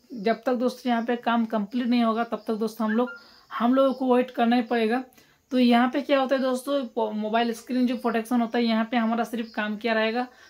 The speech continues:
हमको कुछ customer को पकड़ लेना है और customer का insurance कर देना है।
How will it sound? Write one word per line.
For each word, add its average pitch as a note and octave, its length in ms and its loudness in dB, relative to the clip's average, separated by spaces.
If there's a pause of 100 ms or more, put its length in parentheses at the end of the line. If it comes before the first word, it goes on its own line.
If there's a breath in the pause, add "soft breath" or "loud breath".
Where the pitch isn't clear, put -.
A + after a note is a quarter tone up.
(140)
हमको G#3+ 360 -6
कुछ B3 280 -6
customer A3 460 -2
को A#3+ 180 -6
पकड़ A3 300 -4
लेना A3+ 280 0
है B3 200 -2 (320 soft breath)
और A3 80 -6
customer A3+ 440 -2
का B3 100 -2
insurance A3+ 460 -2
कर G#3+ 220 -2
देना G#3+ 260 0
है। A#3+ 180 0